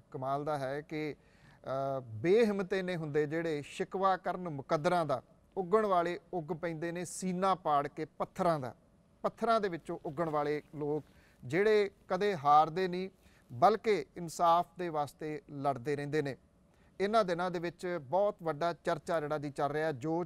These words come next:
ਛੇੜਛਾੜ ਇਤਿਹਾਸ ਦੇ ਨਾਲ ਹੋਈ ਹੈ। ਇਹ ਘੁਸਪੈਠ ਕੋਈ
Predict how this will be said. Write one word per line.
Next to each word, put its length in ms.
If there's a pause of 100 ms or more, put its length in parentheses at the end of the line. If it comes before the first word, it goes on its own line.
ਛੇੜਛਾੜ 680 (100)
ਇਤਿਹਾਸ 480
ਦੇ 160
ਨਾਲ 280 (100)
ਹੋਈ 240
ਹੈ। 80 (920)
ਇਹ 180
ਘੁਸਪੈਠ 760
ਕੋਈ 340